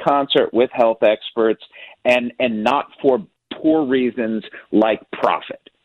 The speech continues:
Like, if we can get to that point, that's where I, as a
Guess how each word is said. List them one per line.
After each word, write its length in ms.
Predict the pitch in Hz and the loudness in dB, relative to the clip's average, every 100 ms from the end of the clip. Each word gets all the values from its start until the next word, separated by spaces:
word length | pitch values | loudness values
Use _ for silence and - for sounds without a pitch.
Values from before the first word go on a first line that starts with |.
| _ - | _ 0
Like, 180 | 120 - | 0 0
if 160 | 135 120 | -2 0
we 160 | 165 | 0
can 360 | 190 202 143 104 | 0 0 -2 0
get 220 | 147 147 - | 2 0 0
to 100 | 165 92 | -2 2
that 240 | 135 196 208 - | 2 0 -4 -6
point, 380 | 180 139 98 - - - | -2 0 -2 -6 -20 -2
that's 380 | 123 143 - 156 | 0 2 0 2
where 420 | 147 139 135 - _ | 2 4 0 -4 _
I, 280 | 131 139 143 | -2 0 0
as 120 | 127 | 0
a 100 | 113 | 0